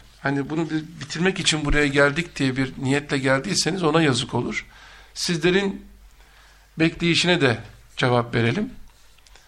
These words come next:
Onu başka zamanlara tevdi kılalım, başka zamanlara atfedelim. Ve huve, devam ediyor şimdi. Bu mesnevi dedikten sonra nedir bu? Ve huve,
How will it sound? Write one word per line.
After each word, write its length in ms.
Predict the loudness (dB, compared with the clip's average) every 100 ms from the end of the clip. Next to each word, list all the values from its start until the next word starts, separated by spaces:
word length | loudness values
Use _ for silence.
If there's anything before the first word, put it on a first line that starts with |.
| -20 -16 0
Onu 320 | 2 4 4
başka 340 | 2 4 4 4
zamanlara 760 | 4 2 2 0 0 -2 -2 -14 -20 _ _ _ -6
tevdi 360 | -4 -2 -4
kılalım, 480 | -6 -6 -2 -2 0
başka 260 | -2 0 -2
zamanlara 500 | 0 0 0 2 2
atfedelim. 480 | 0 -2 -8 -10 -12 _ -20 -20 -20 -20 _ -20 -20 -20 -20 -20 -4
Ve 100 | 4
huve, 460 | 6 6 4 2 0 -10 -20 -20 -20 _ _ _ _ -10 -2
devam 320 | 2 4 2
ediyor 220 | -4 -4
şimdi. 340 | -6 -6 -14 -18 -20 -20 -20 -6
Bu 120 | 0
mesnevi 480 | 2 2 2 2 4
dedikten 400 | 2 2 2 2
sonra 260 | 4 2 4
nedir 360 | 2 2 0
bu? 160 | 0 2
Ve 80 | 4
huve, 380 | 6 4 2